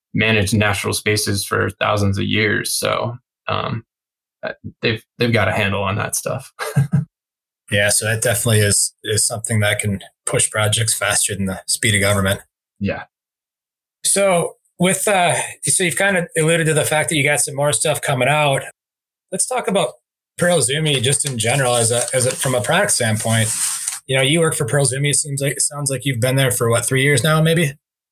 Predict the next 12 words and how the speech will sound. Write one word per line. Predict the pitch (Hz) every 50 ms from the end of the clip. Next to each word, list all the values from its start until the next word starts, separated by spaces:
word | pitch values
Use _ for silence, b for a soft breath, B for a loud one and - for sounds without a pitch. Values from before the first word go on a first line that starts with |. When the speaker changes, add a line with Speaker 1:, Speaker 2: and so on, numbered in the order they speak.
| _ _ _ _ -
Speaker 1:
Um, | - 127 139 139 143 139 139 143 143 143 139 143 143 143 143 143 143 143 143 139 131 -
yeah, | 127 123 143 147 127
I'm | 127 127 123
going | 131 135 139
into | 135 135 131
my | 127 120 113
fourth | - - - - - - 117
year, | 117 135 139
I | 143
think. | 143 170 170 170 165 - _ _ _ _ _ _ _ _ _ _ _ -
Speaker 2:
Cool. | - 160 165 113 - - _ _ _ _ -
Speaker 1:
Yeah. | 120 107